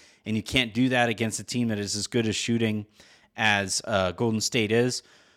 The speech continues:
The Celtics have the athletes and the size out there on the perimeter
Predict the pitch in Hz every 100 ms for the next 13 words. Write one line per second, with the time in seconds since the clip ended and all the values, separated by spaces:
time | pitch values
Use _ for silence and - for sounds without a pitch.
0 | _ - 120 - 160 - 139 - 131 117
1 | 123 113 135 - 147 139 - - 117 113
2 | 101 - 107 127 131 127 147 127 117 107
3 | - 131 170 143 110 95